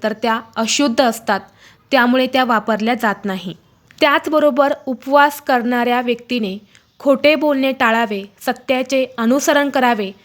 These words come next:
मनाला संयमात ठेवावे, कोणाशाही अपशब्द, वाईट बोलू नये, अतिशय निर्मळ मनाने, प्रामाणिकपणे आणि श्रद्धेने हे व्रत जे आहे,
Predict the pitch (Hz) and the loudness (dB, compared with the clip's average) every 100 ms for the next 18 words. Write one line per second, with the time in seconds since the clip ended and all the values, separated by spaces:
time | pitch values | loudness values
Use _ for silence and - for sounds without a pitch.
0 | - - - 247 262 269 269 277 - 269 | -20 -20 -6 -2 2 2 0 -2 -2 0
1 | 254 277 302 311 269 240 240 208 214 - | 2 0 0 -2 -4 -2 -2 -2 -10 -14
2 | _ _ - 269 277 277 262 277 - 247 | _ _ -2 0 0 0 -2 -2 -2 0
3 | 269 262 269 214 220 202 - 233 233 262 | 0 0 -2 0 -2 -2 -4 0 2 0
4 | 233 247 247 277 254 220 196 _ _ - | -2 0 0 0 -2 -4 -8 _ _ -18
5 | - 233 240 294 285 302 294 269 247 262 | -6 -6 -2 -2 2 0 2 0 2 0
6 | 311 294 254 247 214 202 - _ - 254 | 0 0 0 0 -2 -8 -16 _ -4 0
7 | 254 269 269 311 - 262 214 208 _ 233 | 2 2 0 -2 -4 -4 -4 -10 _ -6
8 | 240 262 - 247 214 269 226 196 - 254 | -4 -4 -2 -4 0 0 0 -4 -8 -4
9 | 254 240 247 247 233 247 226 226 | -2 0 0 -2 -2 0 0 -4